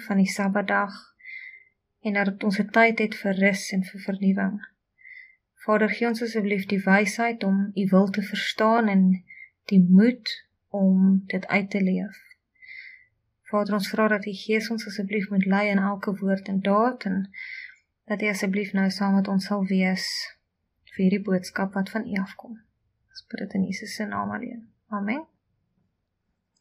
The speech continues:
Vandag wil ek hê ons moet bietjie stil staan by die wonder van die natuur en hoe die Sabbat ons uitnooi om nader aan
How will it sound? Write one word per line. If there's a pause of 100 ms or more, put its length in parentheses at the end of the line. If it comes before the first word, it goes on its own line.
(1400)
Vandag
wil
ek
hê
ons
moet
bietjie
stil
staan (200)
by
die
wonder
van
die
natuur
en (220)
hoe
die
Sabbat
ons
uitnooi
om (500)
nader
aan